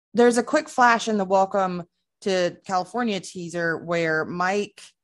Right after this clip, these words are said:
and Will are both looking panicked as they lean forward, and it just seems like they're helping someone. And I don't know, in my head, I just assumed it was Eleven.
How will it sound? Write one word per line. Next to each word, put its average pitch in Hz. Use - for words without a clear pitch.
and 175
Will 185
are 160
both 202
looking 196
panicked 214
as 185
they 185
lean 175
forward, 196
and 170
it 202
just 196
seems 208
like 190
they're 175
helping 175
someone. 262
And 165
I 160
don't 180
know, 165
in 165
my 156
head, 160
I 151
just 147
assumed 143
it -
was 127
Eleven. 120